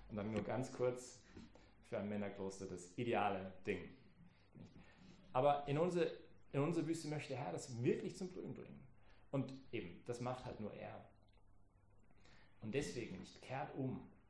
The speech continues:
kehrt um, diese Anweisung von Johannes, eine Stimme ruft in der Wüste, breitet den Herrn den Weg, denn er möchte kommen zu Weihnachten, jeden unser, von unserem Herzen. Also bitten wir füreinander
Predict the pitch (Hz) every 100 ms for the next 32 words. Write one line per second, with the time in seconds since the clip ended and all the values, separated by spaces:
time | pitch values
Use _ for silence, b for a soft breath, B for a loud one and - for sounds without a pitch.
0 | - - 127 - - 147 120 110 117 107
1 | 127 139 131 131 127 120 117 104 107 117
2 | 143 151 - - - b b b b -
3 | - 117 - - 160 139 123 170 - -
4 | 131 123 123 - 127 165 - - - -
5 | 117 110 110 175 147 139 117 147 131 120
6 | 120 - 110 107 143 165 175 - 135 -
7 | 190 147 120 120 123 139 127 135 - 98
8 | 101 117 107 107 101 - - - - 104
9 | 98 98 90 87 - - - - - B
10 | B B B B B 107 113 147 - 131
11 | 120 120 110 107 135 120 120 131